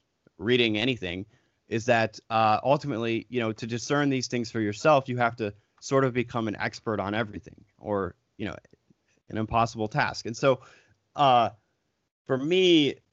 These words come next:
it's been really interesting to just see how this has continued to transform, and I'm very curious about how it's going to play out.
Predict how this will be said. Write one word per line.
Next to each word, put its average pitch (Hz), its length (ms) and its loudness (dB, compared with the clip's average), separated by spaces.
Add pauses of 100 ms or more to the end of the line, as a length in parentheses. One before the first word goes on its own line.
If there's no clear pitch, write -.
(120)
it's 135 160 -6
been 139 180 2
really 139 280 2
interesting 135 440 -2
to 117 80 -6
just 117 300 -4
see 117 460 2 (720)
how 135 240 2
this 127 180 -2
has 117 160 -8
continued 117 440 -4
to 110 60 -4
transform, 131 720 0
and 117 100 0
I'm 113 100 0
very 143 220 4
curious 127 560 0
about 104 360 0 (200)
how 131 240 4
it's 123 140 -2
going 117 240 -4
to 113 80 -14
play 98 260 -2
out. 98 300 -2